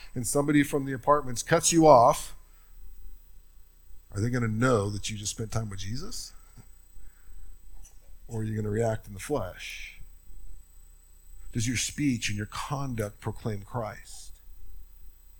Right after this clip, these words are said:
What about maybe even holding your tongue? Sometimes we just need to be quiet, don't we? If we can just hold our tongue in some of those tense situations, God brings peace.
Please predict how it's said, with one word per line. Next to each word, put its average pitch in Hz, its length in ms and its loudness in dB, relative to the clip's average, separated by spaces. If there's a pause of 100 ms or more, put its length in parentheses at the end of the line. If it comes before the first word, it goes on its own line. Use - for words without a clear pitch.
(720)
What 120 160 -2
about 143 260 -4
maybe 120 240 -4
even 110 220 -4
holding 113 420 -8
your - 120 -4
tongue? - 180 -10 (1300)
Sometimes 131 480 0
we 113 80 0
just 110 200 -2
need 123 60 -2
to 104 60 0
be 95 100 -4
quiet, 107 400 -4
don't 113 160 -4
we? 147 160 -4 (1160)
If - 140 -4
we 151 60 4
can 151 80 2
just 127 180 -4
hold 151 300 -2
our 139 120 4
tongue 131 380 0
in 110 80 0
some 127 160 -2
of 123 40 -2
those 113 160 -2
tense - 280 -4
situations, 120 760 -4
God 107 200 -8
brings 104 220 -8
peace. - 400 -10